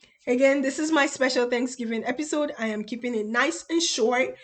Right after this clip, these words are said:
I don't have a guest on this week, so this is just me. And this is Fumi wishing you a wonderful and happy Thanksgiving. I'm gonna run through my list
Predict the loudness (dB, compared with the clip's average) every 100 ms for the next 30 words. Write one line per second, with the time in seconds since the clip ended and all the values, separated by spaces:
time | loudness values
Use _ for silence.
0 | -20 -12 -6 -4 -2 0 0 -2 0 0
1 | -2 -2 -4 -2 -4 -4 -4 -4 -6 -6
2 | -6 -6 -6 -2 -2 2 0 0 -2 -2
3 | -2 -6 -12 -20 -20 -10 -6 -4 -6 -2
4 | -2 -2 -4 -2 0 2 0 -2 -2 0
5 | 0 -2 -4 -6 -2 0 2 0 -2 -2
6 | -2 -4 -6 -4 -4 -2 -2 2 2 0
7 | -4 -6 -2 -2 0 2 2 2 0 0
8 | 2 2 2 0 -2